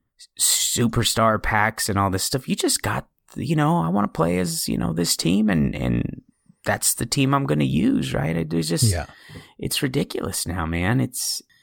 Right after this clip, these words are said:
Speaker 1: they, they're just
Speaker 2: Pretty
Speaker 1: completely,
Speaker 2: ridiculous.
Speaker 1: yeah, they're completely changing the way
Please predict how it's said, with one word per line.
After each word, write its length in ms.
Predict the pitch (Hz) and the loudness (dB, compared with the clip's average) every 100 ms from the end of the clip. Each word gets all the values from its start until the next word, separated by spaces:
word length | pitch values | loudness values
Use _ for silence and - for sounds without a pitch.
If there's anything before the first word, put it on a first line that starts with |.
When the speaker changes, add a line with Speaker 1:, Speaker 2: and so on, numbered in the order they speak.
| _ _ _ - | _ _ _ 0
Speaker 1:
they, 180 | 127 | 2
they're 180 | 127 120 | 4 0
just 240 | 113 120 - | 2 2 2
Speaker 2:
Pretty 160 | 113 | 4
Speaker 1:
completely, 240 | 104 113 98 82 | 4 6 4 4
Speaker 2:
ridiculous. 360 | 98 87 - - | 2 2 0 0
Speaker 1:
yeah, 180 | 180 147 | 2 4
they're 120 | 101 | 2
completely 440 | 101 107 - 127 123 | 0 -2 0 2 0
changing 440 | - 110 107 101 | 2 2 4 2
the 80 | 92 | 2
way 340 | 95 92 92 | 2 2 0